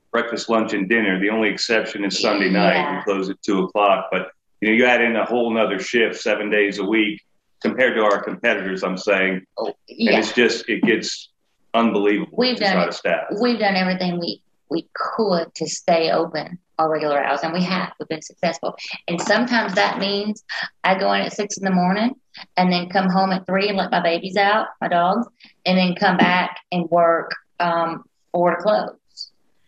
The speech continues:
Speaker 2: You know, that's what you have to do. You have to keep it,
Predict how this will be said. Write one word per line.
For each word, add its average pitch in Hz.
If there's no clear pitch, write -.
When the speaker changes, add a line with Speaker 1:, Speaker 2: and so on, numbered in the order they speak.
Speaker 2:
You 196
know, 160
that's 175
what -
you 170
have 170
to -
do. 196
You 151
have -
to 160
keep 185
it, -